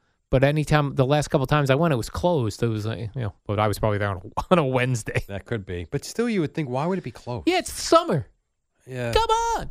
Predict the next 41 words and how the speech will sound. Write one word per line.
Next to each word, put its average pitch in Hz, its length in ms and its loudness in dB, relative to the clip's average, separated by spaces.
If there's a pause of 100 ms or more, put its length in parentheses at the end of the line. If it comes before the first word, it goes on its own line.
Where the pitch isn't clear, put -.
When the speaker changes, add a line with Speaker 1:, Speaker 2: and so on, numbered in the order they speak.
Speaker 2:
That 135 120 -6
makes 139 240 -4
no 123 100 -2
Speaker 1:
Let - 140 0
me 349 120 0
Speaker 2:
sense 349 120 -2
to 359 120 0
Speaker 1:
know. 311 60 -4
Speaker 2:
me. 147 80 -6 (540)
Was 120 140 0
it 123 100 -6
twenty 135 240 -2
twenty? 143 420 -4
<laughs> - 40 -20 (920)
I 160 80 -2
mean, 170 100 2
I 196 40 4
don't 208 100 4
know. 190 320 2 (280)
Speaker 1:
<laughs> 147 80 0 (280)
It's - 80 -20
a - 100 -20
good 139 160 -2
question. 127 480 -2 (380)
Speaker 2:
Hmm. 151 140 -2 (560)
Speaker 1:
Good 139 180 2
question, 117 420 2
Jerry. 98 300 -2
Jerry, 185 200 0
let's 226 200 -4
do 254 100 -2
the 190 80 0
warm-up 98 400 -4
show. - 160 -8
Speaker 2:
All 135 80 0
right. 92 240 -4 (140)
Speaker 1:
Is 190 120 -2
tomorrow 247 280 -2
Thursday? 123 580 -2 (220)
Speaker 2:
Yes. 131 320 -10 (280)
Speaker 1:
Wow. 202 380 -4